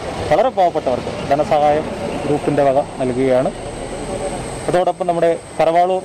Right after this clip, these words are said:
പി എച്ച് എസ് സിയിൽ ഒരു വാട്ടർ ഡിസ്പെൻസർ, അമ്പതിനായിരത്തോളം രൂപ വില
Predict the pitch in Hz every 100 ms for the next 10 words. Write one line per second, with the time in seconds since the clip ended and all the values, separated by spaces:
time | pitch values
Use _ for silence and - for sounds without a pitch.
0 | - - 165 165 175 180 170 - - -
1 | - - - - - - 175 160 156 170
2 | - 214 226 - - 160 151 - 185 147
3 | - 139 156 160 160 156 156 156 143 139
4 | 147 135